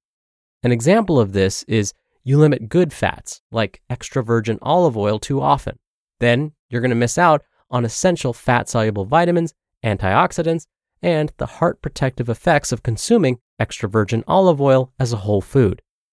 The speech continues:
Volume eating summary. Volume eating is also referred to as eating for volume or the volumetrics diet. You can eat a lot of food.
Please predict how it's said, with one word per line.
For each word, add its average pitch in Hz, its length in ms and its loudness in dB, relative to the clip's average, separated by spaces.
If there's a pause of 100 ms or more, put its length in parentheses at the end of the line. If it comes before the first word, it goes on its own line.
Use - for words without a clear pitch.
(640)
Volume 170 420 -2
eating 127 300 0
summary. 92 480 -4 (840)
Volume 175 320 2
eating 156 280 0
is 139 100 -2
also 113 240 -2
referred 117 360 0
to 104 140 0
as 101 180 -2 (340)
eating 113 360 2
for 127 160 -6
volume 127 460 0 (160)
or 117 300 2 (300)
the 117 120 -2
volumetrics 123 800 0
diet. 90 340 -4 (680)
You 131 120 0
can 165 260 2
eat 185 140 2
a 143 40 4
lot 123 220 4
of 123 60 -2
food. - 320 0